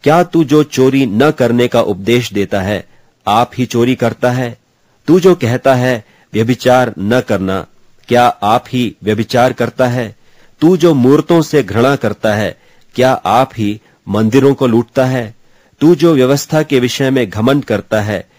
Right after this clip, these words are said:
क्या व्यवस्था न मानकर परमेश्वर का अनादर करता है?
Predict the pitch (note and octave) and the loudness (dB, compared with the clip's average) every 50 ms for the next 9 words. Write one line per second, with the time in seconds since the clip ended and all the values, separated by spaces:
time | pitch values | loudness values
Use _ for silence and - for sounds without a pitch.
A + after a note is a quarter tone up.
0 | _ _ _ _ _ - B2 B2+ B2+ A#2 G2+ G#2 A2 A2+ A2+ - - - B2 A#2 | _ _ _ _ _ -2 0 0 0 0 0 -2 -2 -2 -4 -6 -4 -2 -2 0
1 | F#2+ - - - F#2 G2 A2+ B2+ C3 A#2+ A2 G#2+ G#2 G#2 G#2 - A2+ G#2+ F#2 - | -2 -2 -6 -10 -6 -2 0 0 2 2 0 0 -2 -4 -4 -4 -4 -4 -4 -8
2 | _ _ _ _ _ _ - G#2 G#2 A2 A#2 A#2 - - C3 B2+ A2+ - A#2 F#2 | _ _ _ _ _ _ -6 -2 0 0 0 -2 -2 -2 -2 -2 -2 -2 -2 -2
3 | G2 G#2 G#2+ A2 A2+ B2+ B2 A2 B2 A#2 - - A#2+ B2 B2 B2+ A#2+ G#2 - | -2 -2 -2 0 0 -2 -2 -2 -4 -6 -2 -2 -2 -2 -2 -4 -6 -8 -10